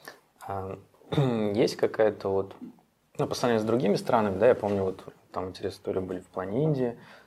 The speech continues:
какая-то опасность, да, вот такой миссионерскую деятельность, то есть, а, какие-то там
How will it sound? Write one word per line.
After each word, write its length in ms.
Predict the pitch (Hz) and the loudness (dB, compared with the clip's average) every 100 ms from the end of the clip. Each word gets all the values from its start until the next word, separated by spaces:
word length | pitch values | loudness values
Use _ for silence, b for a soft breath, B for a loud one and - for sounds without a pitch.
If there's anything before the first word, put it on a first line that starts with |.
| _ | _
какая-то 380 | - 101 101 107 | -4 0 8 8
опасность, 500 | 104 110 104 92 92 | 10 8 8 0 2
да, 100 | 107 | 2
вот 120 | 110 | 2
такой 220 | - 95 | -2 -6
миссионерскую 960 | 95 - 98 143 151 - 117 110 110 110 | -6 -4 4 4 4 2 2 4 2 -4
деятельность, 680 | 107 110 104 - 98 98 - | 0 0 0 -2 -10 -12 -10
то 80 | 92 | -10
есть, 220 | 92 - | -10 -14
а, 380 | 92 90 92 95 | -12 -10 -10 -12
какие-то 420 | - - 95 98 - | -14 -14 -12 -12 -6
там 240 | 107 104 | -4 -4